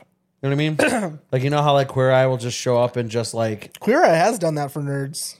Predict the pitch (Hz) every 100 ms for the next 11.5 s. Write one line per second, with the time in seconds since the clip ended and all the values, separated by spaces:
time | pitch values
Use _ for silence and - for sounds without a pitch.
0 | - 208 185 208 156 - 165 170 147 156
1 | 143 185 156 123 120 120 117 131 120 117
2 | 113 143 139 135 131 123 113 113 - 120
3 | 113 110 107 - _ _ _ - 139 123
4 | 123 - 123 117 117 _ - - 123 113
5 | 110 117 - - - 143 139 135 135 143
6 | 160 147 147 147 151 156 147 143 - 156
7 | 160 160 190 165 135 143 139 147 165 -
8 | - - - 139 147 139 131 160 160 156
9 | 160 - 165 147 135 135 139 127 123 165
10 | 143 143 147 139 135 147 147 143 143 135
11 | 123 - 147 135